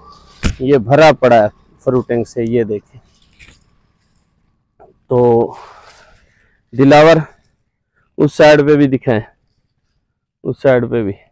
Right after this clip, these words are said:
और यहाँ, यहाँ पे चले जाएं। ये आप field देखते जाएंगे, आपको बहुत खुशी होगी। हम्म, ये देखें, और purity देखें माशाल्लाह। ये total Sam एक सौ दो,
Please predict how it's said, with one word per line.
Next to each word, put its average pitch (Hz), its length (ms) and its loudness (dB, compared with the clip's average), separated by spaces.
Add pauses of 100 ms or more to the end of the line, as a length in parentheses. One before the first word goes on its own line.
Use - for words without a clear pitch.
(640)
और 127 180 -2
यहाँ, 135 500 0
यहाँ 135 340 0
पे 151 180 0
चले 117 320 0
जाएं। 104 120 -8 (1400)
ये 160 300 4
आप 180 520 4 (320)
field 196 460 2
देखते 175 500 2
जाएंगे, 196 460 4
आपको 185 440 4
बहुत 208 300 4
खुशी 190 360 -2
होगी। 160 360 4
हम्म, - 1200 -6 (800)
ये 127 160 2
देखें, 113 320 -4 (460)
और 156 160 2
purity 208 520 2
देखें 165 340 2
माशाल्लाह। 123 680 -2 (1160)
ये 180 100 2
total 226 480 4
Sam 160 380 2
एक 143 140 2
सौ 135 220 0
दो, 113 160 0